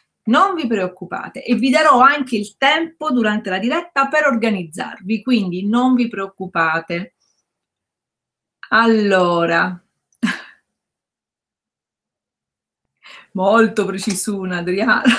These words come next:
<laughs> Ciao Adriana, come stai? Concita, ciao Mattia. E ora vediamo di riuscire, vai.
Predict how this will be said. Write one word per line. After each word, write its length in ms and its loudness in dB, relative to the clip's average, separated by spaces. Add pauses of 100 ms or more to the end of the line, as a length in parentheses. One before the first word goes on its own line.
(240)
<laughs> 400 -8
Ciao 200 2
Adriana, 380 2
come 200 0
stai? 240 -2
Concita, 760 -2
ciao 420 2
Mattia. 1000 0 (1080)
E 160 0
ora 240 2
vediamo 400 -2
di 60 -6
riuscire, 720 -6
vai. 500 0